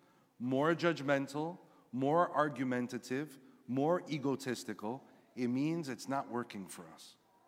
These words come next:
We are really not becoming more spiritual. The saints are the example. Christ is the ultimate, of course, example.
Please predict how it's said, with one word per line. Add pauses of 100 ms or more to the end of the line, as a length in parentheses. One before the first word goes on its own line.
(880)
We
are
really
not
becoming
more
spiritual. (1300)
The
saints (680)
are
the
example. (480)
Christ
is
the
ultimate,
of
course,
example.